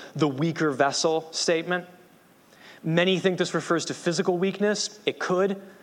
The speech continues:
but it could also refer to the wife's more vulnerable status, the role that God has given her in marriage. In this case, Peter is calling husbands to exercise sympathy and compassion toward our wives.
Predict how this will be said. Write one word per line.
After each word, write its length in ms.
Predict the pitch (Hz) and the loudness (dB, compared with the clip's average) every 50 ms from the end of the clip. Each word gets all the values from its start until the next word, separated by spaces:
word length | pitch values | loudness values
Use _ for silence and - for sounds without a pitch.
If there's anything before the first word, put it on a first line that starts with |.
| - - - - - - - 160 | -20 -20 -20 -20 -20 -12 -4 0
but 160 | 151 180 170 | 2 2 2
it 140 | 165 170 - | 2 0 -2
could 320 | - - - 226 226 208 | -2 0 2 2 2 2
also 460 | - - 202 202 196 - - 196 185 | 2 2 2 2 0 0 0 0 2
refer 400 | 175 175 175 175 - - 180 175 | 2 2 0 0 0 0 0 0
to 120 | - - 156 | -2 -2 -2
the 120 | 156 160 | -2 0
wife's 480 | 143 151 160 156 151 156 147 - - - | 2 2 4 4 2 2 0 -2 -4 0
more 240 | 160 156 156 151 | 2 2 2 2
vulnerable 680 | 139 131 123 127 151 156 165 170 165 165 156 156 151 143 | 0 -2 0 0 2 2 2 2 2 2 2 0 0 -2
status, 640 | - - - - - 139 139 139 131 117 - - | -2 -4 -2 0 2 4 4 4 2 2 -2 -2
the 140 | - 156 160 | -2 0 0
role 560 | 135 123 131 135 160 165 175 175 170 160 147 | 0 0 2 2 4 4 6 6 4 4 2
that 160 | 127 139 135 - | 2 2 2 4
God 160 | 156 147 147 | 4 4 2
has 140 | 143 131 120 | 0 -2 -2
given 260 | 131 156 147 160 147 | -2 0 0 0 0
her 180 | 139 147 143 | 0 0 0
in 260 | 147 147 147 135 135 135 | 0 -2 -4 -4 -2 0
marriage. 480 | 135 139 143 139 127 120 - - - - - - - - - - - - - - - - - - _ _ _ _ _ - | 0 2 2 0 0 -2 -4 -8 -12 -12 -16 -20 -20 -20 -20 -20 -20 -20 -20 -20 -20 -20 -20 -20 _ _ _ _ _ 0
In 160 | 175 170 170 | 2 2 2
this 160 | 185 202 190 | 2 2 2
case, 240 | - 208 185 175 - | 2 0 0 0 -2
Peter 300 | - - 214 208 196 185 | -2 0 0 2 2 2
is 100 | 170 151 | 2 0
calling 440 | - - - - 202 208 220 226 208 | -2 -2 0 2 2 2 2 2 2
husbands 420 | 180 180 170 139 147 165 165 160 | 0 0 0 0 0 -2 -2 -2
to 160 | - - 165 185 - | -2 -4 -4 -2 0
exercise 680 | 170 196 196 - - 185 165 - - 156 156 151 - | 0 0 0 -2 -2 -2 -2 0 0 2 2 0 0
sympathy 720 | - - - 208 214 202 208 196 - - 220 208 214 208 | -2 -2 0 0 0 0 -2 -4 -2 -2 0 0 0 0
and 160 | - 165 151 - | -2 -4 -4 -4
compassion 840 | - 151 139 - - - - 190 185 180 170 - - 147 139 139 | -4 -6 -6 -6 -4 -2 0 0 2 0 0 -2 -2 -2 -4 -4
toward 280 | 131 - - 160 160 156 | -4 -2 0 2 4 4
our 160 | 151 151 147 | 4 4 4
wives. 480 | 143 143 139 135 120 110 101 - - | 4 4 2 2 0 -4 -6 -12 -16